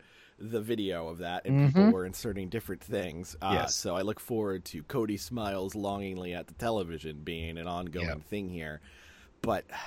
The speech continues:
Speaker 1: <sighs> remember this a few weeks ago.
Speaker 2: Man.
Speaker 1: I said, "They're fucking this Sami Zayn thing."
Speaker 2: Oh, it's been fucked at this point.
Speaker 1: Oh, uh,
Speaker 2: It's,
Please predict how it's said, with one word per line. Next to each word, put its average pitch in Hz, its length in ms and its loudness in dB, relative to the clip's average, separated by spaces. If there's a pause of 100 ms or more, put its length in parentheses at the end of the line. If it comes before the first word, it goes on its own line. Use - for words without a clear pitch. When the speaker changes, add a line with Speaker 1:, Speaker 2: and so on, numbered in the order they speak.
(180)
Speaker 1:
<sighs> - 400 -16
remember 165 480 8
this 190 200 8
a 208 60 6
few 196 220 4
weeks 185 280 6
ago. 95 380 2 (640)
Speaker 2:
Man. - 80 -6 (340)
Speaker 1:
I 113 220 6
said, 127 540 8 (720)
"They're 85 340 -2
fucking 143 680 0
this 135 160 2
Sami 120 400 2
Zayn 98 380 -4
thing." 76 400 -14 (680)
Speaker 2:
Oh, 165 120 12
it's 135 180 12
been 110 160 8
fucked - 300 6
at 92 80 2
this 123 160 8
point. 87 400 0
Speaker 1:
Oh, 127 220 8 (100)
uh, 67 260 -4
Speaker 2:
It's, 127 160 8